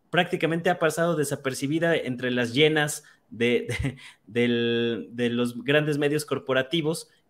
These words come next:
eh, que, que están buscando cualquier pretexto para el golpeteo y que prácticamente, pues, no, no, no, Rogelio Ramírez de la O ha pasado desapercibido entre estas llenas, ¿no?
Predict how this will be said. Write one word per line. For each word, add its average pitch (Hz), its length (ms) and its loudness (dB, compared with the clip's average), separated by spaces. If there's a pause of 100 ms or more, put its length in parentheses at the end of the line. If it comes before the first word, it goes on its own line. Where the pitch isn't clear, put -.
eh, 117 160 -2
que, 117 160 -2
que - 80 -16
están 143 200 0
buscando 143 360 0
cualquier 131 300 0
pretexto 139 460 -4
para 123 160 2
el 123 80 -4
golpeteo 147 680 2
y 120 120 -8
que 123 100 -8
prácticamente, 135 600 -4
pues, 117 180 -12
no, 123 200 0
no, 120 360 0
no, 110 280 -4 (140)
Rogelio 143 340 0
Ramírez 131 320 0
de 123 80 2
la 113 140 2
O 135 80 4
ha 139 140 2
pasado 123 520 -2 (300)
desapercibido 127 1120 0
entre 117 280 -4
estas 120 280 -2
llenas, 107 360 -2
¿no? 151 180 -8